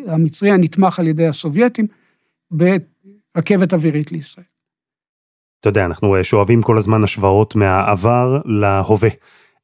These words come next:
Speaker 2: אז לפני חמישים שנה זה לקח זמן עד שהרכבת האווירית האמריקנית הגיעה לישראל. היו מי שטענו שזה בגלל עיכובים טכניים ולוגיסטיים, היו מי שהאשימו באדישות או אפילו בזדון.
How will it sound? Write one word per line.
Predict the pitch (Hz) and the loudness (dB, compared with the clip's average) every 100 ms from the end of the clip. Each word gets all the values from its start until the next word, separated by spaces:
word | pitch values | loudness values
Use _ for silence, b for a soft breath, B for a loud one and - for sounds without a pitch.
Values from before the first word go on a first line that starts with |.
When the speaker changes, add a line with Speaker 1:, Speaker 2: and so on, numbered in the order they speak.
| _ | _
Speaker 2:
אז | 104 - - - | -4 -4 -8 -4
לפני | 110 - 151 | -4 0 -2
חמישים | - 120 - 123 | 0 -2 0 0
שנה | - 98 107 95 - _ | 0 0 0 0 -4 _
זה | - 95 | -6 -2
לקח | 98 107 | 0 0
זמן | 110 101 104 85 - _ _ | -2 0 0 -2 -8 _ _
עד | 104 101 | -4 -2
שהרכבת | 101 90 90 117 104 101 | -2 -2 0 0 0 0
האווירית | 92 87 98 104 | -2 0 -2 0
האמריקנית | 92 90 82 - 95 90 | -2 -2 -4 -4 -4 -4
הגיעה | 90 95 | -2 -2
לישראל. | 90 85 - 101 135 165 131 | 0 -2 -2 0 0 0 0
היו | 120 156 170 | 2 2 4
מי | 143 | 0
שטענו | 123 113 - 107 98 110 107 | 0 -2 0 -2 2 2 0
שזה | 98 92 | -2 -4
בגלל | 92 92 | -2 -2
עיכובים | 92 - 107 98 160 147 107 | -2 -2 0 2 2 0 -2
טכניים | - 147 - 120 101 | -4 -4 -2 -2 -2
ולוגיסטיים, | 92 98 160 - 156 135 B B B B | -2 0 0 2 0 -2 B B B B
היו | 101 110 139 | 0 4 4
מי | 131 117 | 4 4
שהאשימו | - 110 98 - 113 107 | 2 2 2 2 0 0
באדישות | 95 90 87 107 165 175 | 0 0 0 2 2 2
או | 113 | 0
אפילו | - 120 | 0 0
בזדון. | 107 98 101 | 2 0 0